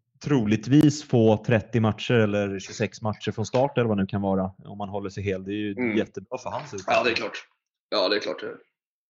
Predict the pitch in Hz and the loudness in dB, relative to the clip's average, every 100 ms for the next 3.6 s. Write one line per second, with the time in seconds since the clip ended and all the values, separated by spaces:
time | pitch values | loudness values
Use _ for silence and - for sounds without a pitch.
0 | _ _ - 95 - 113 113 117 117 117 | _ _ -10 -8 -6 -4 -2 0 0 2
1 | 113 110 107 107 - 110 117 113 110 113 | 2 4 2 -2 -6 -6 -4 -2 -4 -4
2 | 110 101 - _ _ _ _ _ _ _ | -2 -4 -6 _ _ _ _ _ _ _
3 | _ _ _ 107 113 | _ _ _ 0 2